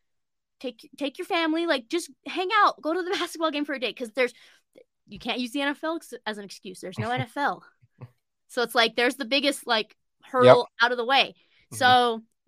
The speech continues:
Speaker 1: go, go out and support the gymna-, or not the gymnastics team. Go out and support the gymnastics team.
Speaker 2: Support them too.
Speaker 1: Like,
Speaker 2: They're doing pretty good too.
Speaker 1: they're doing great,
Speaker 2: <laughs>
Speaker 1: but, like, go out and support the women's basketball team
Speaker 2: Mm.
Speaker 1: because, like, you have, you have two more chances to see this team before the tournament, before, like, March Madness,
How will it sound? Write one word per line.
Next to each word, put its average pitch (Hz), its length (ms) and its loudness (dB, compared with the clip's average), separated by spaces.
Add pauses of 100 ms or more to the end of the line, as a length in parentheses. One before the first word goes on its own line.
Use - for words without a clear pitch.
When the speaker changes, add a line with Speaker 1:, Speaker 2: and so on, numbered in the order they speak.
(100)
Speaker 1:
go, 285 260 0
go 302 120 -2
out 440 260 2
and 359 100 -6
support 349 240 -8
the 311 60 -12
gymna-, 254 320 -10
or 233 260 2
not 196 160 -12
the - 80 -20
gymnastics 180 420 -14
team. 196 120 -12
Go 277 100 -4
out 330 120 6
and 320 80 -2
support 294 200 -10
the 226 60 -20
gymnastics 196 440 -10
team. - 100 -6
Speaker 2:
Support 202 260 12
them 170 120 8
too. 175 120 6
Speaker 1:
Like, 151 60 8
Speaker 2:
They're 147 100 10
doing 175 160 4
pretty 104 160 2
good 101 140 2
too. 139 180 4
Speaker 1:
they're 277 100 6
doing 285 180 2
great, 214 360 6
Speaker 2:
<laughs> - 40 -20
Speaker 1:
but, 240 140 2
like, 269 300 8
go 302 140 8
out 392 120 12
and 392 100 4
support 349 220 -6
the - 60 -14
women's 330 220 -2
basketball 294 340 0
team 285 160 2
Speaker 2:
Mm. 226 40 -4
Speaker 1:
because, 233 220 -8
like, 233 160 -4
you 277 120 0
have, 339 160 -2 (200)
you 302 140 0
have 339 80 -4
two 339 160 -2
more 339 120 0
chances 254 340 -6
to 240 100 -6
see 226 160 -10
this 254 200 -6
team 339 320 0 (380)
before 254 500 2 (120)
the - 80 -6
tournament, 269 480 -2
before, 254 280 -8
like, 208 180 -6
March 220 220 -6
Madness, 254 480 -4